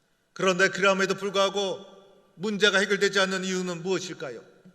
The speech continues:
믿음으로 받아들이지 않기 때문에, 믿음으로 받아들이지 않기 때문에, 그리고 하나님께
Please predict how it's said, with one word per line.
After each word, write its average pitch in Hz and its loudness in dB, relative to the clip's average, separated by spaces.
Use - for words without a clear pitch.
믿음으로 175 -2
받아들이지 165 -6
않기 147 -8
때문에, 127 -16
믿음으로 254 0
받아들이지 247 2
않기 240 0
때문에, 226 -4
그리고 285 2
하나님께 262 2